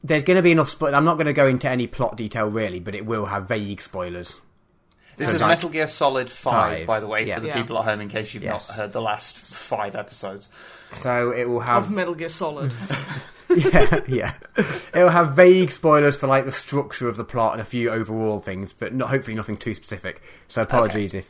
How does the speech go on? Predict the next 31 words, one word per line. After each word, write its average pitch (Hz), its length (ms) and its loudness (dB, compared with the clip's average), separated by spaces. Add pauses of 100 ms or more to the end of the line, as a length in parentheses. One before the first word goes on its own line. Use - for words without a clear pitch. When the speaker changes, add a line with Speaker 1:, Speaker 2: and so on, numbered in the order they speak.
(140)
Speaker 1:
if 107 100 -14
you 110 140 -10
just 101 100 -10
skip - 220 -8
forward, 90 280 -10
like, 85 220 -12
a 95 40 -12
minute 90 220 -10
or 85 60 -14
two. 85 140 -16 (220)
<laughs> - 220 -6
Sorry. 101 340 -2 (480)
<laughs> - 120 -2 (460)
I, 151 60 6
I 160 180 4
feel 165 200 6
like 139 200 4
at 127 60 -2
this 120 120 -2
point, 101 340 -4
like, 98 300 -10 (220)
yeah, 85 260 -12
it's - 160 -12
fine. - 160 -10
Speaker 3:
It's 233 220 -2
an 208 100 -2
old 165 380 -6
game, 143 320 -10
Speaker 1:
Yeah. 139 120 -8
Speaker 3:
and 143 60 -10
I 143 220 -10